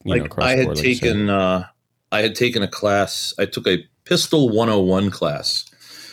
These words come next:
Speaker 2: with, uh, a buddy of mine who's an instructor and, uh, a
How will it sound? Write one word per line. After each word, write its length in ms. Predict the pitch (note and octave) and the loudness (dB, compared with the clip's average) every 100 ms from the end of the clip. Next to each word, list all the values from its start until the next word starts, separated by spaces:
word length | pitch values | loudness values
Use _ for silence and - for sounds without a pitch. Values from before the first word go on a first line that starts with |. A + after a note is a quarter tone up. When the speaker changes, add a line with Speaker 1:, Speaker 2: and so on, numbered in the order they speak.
| - - | -20 -6
Speaker 2:
with, 500 | F2+ F2+ - - - | 2 2 0 -12 -8
uh, 340 | F2 F2 E2 - | 0 2 2 -2
a 20 | - _ | -8 _
buddy 160 | G2 F#2 | 0 4
of 60 | |
mine 280 | F2 E2+ E2+ | 4 2 0
who's 200 | F2 E2 | 0 -2
an 80 | E2+ | -2
instructor 680 | D#2 - F2 D#2 E2 D#2 - | -4 -2 -2 0 -4 -4 -6
and, 440 | D#2+ E2 D#2+ E2+ E2 | -4 -2 0 0 0
uh, 280 | D#2+ D#2+ | 0 0
a 40 | D#2 | -2